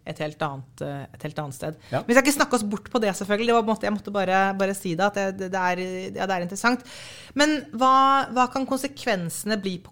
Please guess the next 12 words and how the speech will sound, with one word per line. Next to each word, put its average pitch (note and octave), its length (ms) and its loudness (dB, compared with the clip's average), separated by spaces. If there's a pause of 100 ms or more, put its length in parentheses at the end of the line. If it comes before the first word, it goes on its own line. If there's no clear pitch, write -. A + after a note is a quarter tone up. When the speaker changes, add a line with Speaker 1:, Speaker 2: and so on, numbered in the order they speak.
(120)
Speaker 1:
kort - 420 -14
sikt? - 640 -6 (580)
Speaker 2:
Altså, G3 220 6 (180)
på A3+ 160 2
kort G3+ 240 4
sikt G3 260 4
så G3+ 100 0
ser C#3 300 6
man C#3+ 200 6
jo D#3+ 340 4 (100)
litt - 540 -2
av, D3 240 4